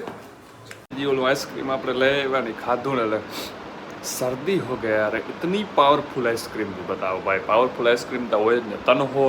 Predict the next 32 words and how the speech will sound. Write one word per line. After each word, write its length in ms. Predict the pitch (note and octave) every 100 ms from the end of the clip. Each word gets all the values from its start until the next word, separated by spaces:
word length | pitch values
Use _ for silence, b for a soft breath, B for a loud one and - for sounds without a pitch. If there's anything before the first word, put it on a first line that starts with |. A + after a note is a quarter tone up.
| A#2
રૂપિયા 480 | A#2+ - B2+ G#2+ G#2
દીધા 260 | A2 G#2+ G2
આપણે 220 | F#2 G2
આઈસ્ક્રીમ 440 | G2 - - G2 F#2+
ને. 60 | F#2+ G2
બોલો, 220 | G2 F2+ -
ત્રણસો, 420 | B2 B2 G#2+ F#2+
ત્રણસો 380 | B2 C3 C3 D3
ને 80 | C#3
પછી 200 | B2 A#2 A#2
બે 100 | B2+ A#2+
ઓલા 120 | A#2 A2
કોર્ન 220 | C3 B2+ A#2
ના 120 | G#2 A#2+
હિંતેર. 360 | C#3+ - G2+ G2+
મતલબ 320 | C#3 G#3+ B3
કે 60 | G#3 -
દુનિયા 380 | E3 G3 G#3 -
કેટલી 300 | F3+ - F3+
આગળ 320 | B2 B2 G#2+ G2+
વહી 80 |
ગઈ 160 | G2 G2
યાર. 160 | G2+ G2+
બધાના 260 | A#2 C3 - -
ભાવ 280 | G#2+ C3+ D3 C3+
કેટલા 300 | A#2+ - G2+ F#2
થઈ 140 | F2+
ગયા. 400 | F2 - - C3+ C3+
વીડિયો 400 | E3+ F#3 G#3 G#3
ભાઈ 260 | F3+ G3 F3
છે 80 | F#3+
ને 140 | F3